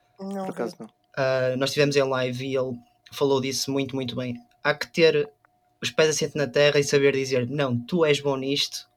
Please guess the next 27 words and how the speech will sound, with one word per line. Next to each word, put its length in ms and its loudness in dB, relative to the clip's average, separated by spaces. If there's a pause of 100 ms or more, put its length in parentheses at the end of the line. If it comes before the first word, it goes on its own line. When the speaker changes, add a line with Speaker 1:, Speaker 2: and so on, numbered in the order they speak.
(220)
Speaker 3:
não 140 0
fazes 240 4
se 60 -2
calhar 200 2
tão 160 -2
bem 180 2
aquilo, 440 0
mas 340 -6 (100)
és 140 2
muito 240 -2
bom 100 -4
nisto." 280 -6 (420)
E, 280 -8 (500)
e 100 0
dar 240 6
esse, 340 2
esse 220 4
shout-out 460 4
às 100 2
pessoas, 560 -2 (200)
que 80 2
era 80 4
uma 140 0
coisa 340 0
que, 320 -10 (1120)
que 80 -8
faz, 320 4